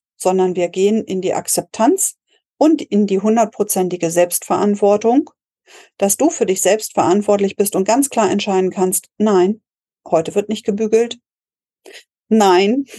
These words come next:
heute fahre ich nicht mit meiner Tochter einkaufen, neue T-Shirts, neue kurze Hosen, offene Schuhe,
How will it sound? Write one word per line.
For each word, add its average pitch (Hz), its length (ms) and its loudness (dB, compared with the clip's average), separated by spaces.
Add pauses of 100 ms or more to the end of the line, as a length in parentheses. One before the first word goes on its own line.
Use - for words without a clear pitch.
(260)
heute 165 200 0
fahre 165 180 -6
ich 165 100 -12
nicht 196 220 -4
mit - 80 -8
meiner 202 240 0
Tochter 202 480 -2
einkaufen, 196 800 0
neue 175 220 2
T-Shirts, 190 420 -2
neue 175 180 0
kurze 175 340 -2
Hosen, 180 380 0
offene 185 320 -2
Schuhe, 196 420 2